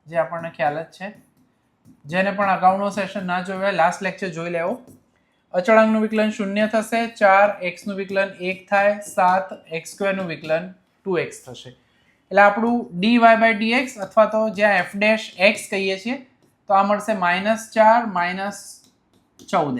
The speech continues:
એક્સ. બરાબર? તો આ વિકલન મળી ગયું. હવે આપણી શરત જે હતી,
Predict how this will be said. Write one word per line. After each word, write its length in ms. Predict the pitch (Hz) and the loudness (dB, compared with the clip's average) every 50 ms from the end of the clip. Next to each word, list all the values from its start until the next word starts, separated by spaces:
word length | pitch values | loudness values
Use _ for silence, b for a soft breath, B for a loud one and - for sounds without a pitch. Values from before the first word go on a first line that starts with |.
| 113 | -8
એક્સ. 180 | 107 _ - - - - - 143 | -12 _ -20 -20 -20 -18 -14 -8
બરાબર? 320 | 165 190 208 220 196 135 - - _ _ _ _ _ _ _ _ _ _ | -6 -6 -4 -4 -4 -6 -8 -12 _ _ _ _ _ _ _ _ _ _
તો 120 | 202 196 190 | 0 0 0
આ 20 | 170 180 | 0 -2
વિકલન 340 | - - 226 233 233 233 220 220 | -2 0 2 2 2 4 2 2
મળી 200 | 220 214 226 220 | 2 0 0 0
ગયું. 160 | 226 247 294 277 247 | 0 0 -2 -2 -2
હવે 180 | 202 190 208 220 214 | 0 4 6 6 6
આપણી 280 | 202 - 220 233 233 - | 6 4 0 -6 -4 0
શરત 340 | 220 214 226 254 254 254 254 220 240 | 2 2 4 2 0 0 -4 -2 0
જે 80 | 254 240 233 | 0 0 0
હતી, 260 | 226 226 254 269 | 0 -2 -8 -12